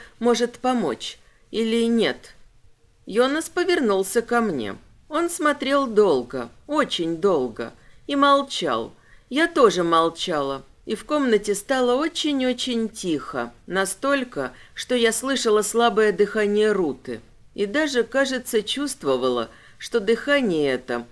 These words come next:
вот-вот погаснет, как огонёк свечи на ветру. «Ты вправду хочешь отдать ей?» поинтересовался Йонас. «Да». «Это редкое растение,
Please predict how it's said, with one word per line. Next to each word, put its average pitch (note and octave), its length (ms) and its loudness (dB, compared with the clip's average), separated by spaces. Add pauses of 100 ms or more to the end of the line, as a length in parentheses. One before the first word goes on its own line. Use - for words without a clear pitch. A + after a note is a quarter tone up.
(100)
вот-вот C4+ 560 -4
погаснет, G3 800 -4 (300)
как B3+ 240 -6
огонёк A3+ 420 2
свечи A#3 520 -2
на D3 120 0
ветру. D3+ 480 -2 (560)
«Ты E3+ 400 4
вправду B3+ 640 2
хочешь G#3 480 2
отдать E3 760 -4
ей?» D#3 420 2 (280)
поинтересовался F#3+ 1000 4
Йонас. C#3 680 0 (400)
«Да». F3+ 400 0 (640)
«Это C4 320 -2
редкое A#3+ 500 4
растение, C3 760 -2